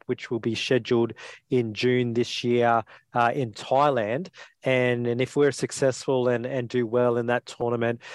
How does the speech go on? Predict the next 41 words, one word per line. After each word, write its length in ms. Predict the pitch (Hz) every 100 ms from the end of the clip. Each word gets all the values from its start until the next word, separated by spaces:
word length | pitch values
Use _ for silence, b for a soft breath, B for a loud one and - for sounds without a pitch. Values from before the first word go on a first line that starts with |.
| B
then 180 | - 117
that 200 | 120 127
will 160 | 123 113
qualify 600 | - 120 110 - 117 117
us 180 | 113 -
for 120 | 120
the 140 | 110
World 320 | 107 127 139
Cup 280 | - 113 123 _ _ -
that 280 | 120 120 127
will 180 | 113
be 420 | 107 117 113 113 127
in 260 | 127 117 113
November 520 | 113 104 117 113 113
this 340 | 117 - -
year, 280 | 117 113 113 B B B -
uh, 260 | 120 117 -
in 200 | 123 107
Peru. 560 | - 107 107 113 104 95 B B B -
So 160 | 151
a 60 | 135
really 180 | 135 175
exciting 460 | 147 - 147 135 123
year 180 | 139
for 220 | 135 123 127
us 260 | 175 -
and, 240 | 139 123 123
and 300 | 135 120 123
a 200 | 123 117
really 280 | 127 131
good 200 | 117 131
opportunity 800 | 120 - 120 - 123 117 120 117
and 120 | 120 113
experience 440 | - - 120 110
for, 360 | - 120 113 104 B B
for 160 | _ 123
all 120 | 123
the 80 | 117
boys 280 | 117 120 113
involved, 580 | 110 117 113 113 104 -
uh, 520 | 131 117 117 117